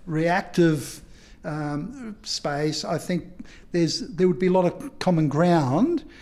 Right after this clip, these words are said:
and hopefully then we could move on to a deeper, more human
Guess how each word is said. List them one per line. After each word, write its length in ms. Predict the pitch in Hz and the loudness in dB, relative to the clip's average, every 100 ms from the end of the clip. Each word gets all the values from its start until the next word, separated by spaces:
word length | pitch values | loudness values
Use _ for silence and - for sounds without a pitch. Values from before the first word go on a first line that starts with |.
| - - | -20 -6
and 180 | 180 151 | 0 0
hopefully 460 | - 208 208 170 | 4 2 4 2
then 180 | 156 165 | 2 2
we 80 | 156 | 2
could 180 | 156 143 | 0 2
move 260 | 156 151 | 4 4
on 140 | 156 139 | 2 0
to 120 | 160 | -2
a 40 | 139 | -4
deeper, 440 | - 160 151 147 | 0 0 0 -2
more 240 | 143 143 | 0 0
human 480 | 135 160 151 139 135 | -2 -2 -2 -2 -4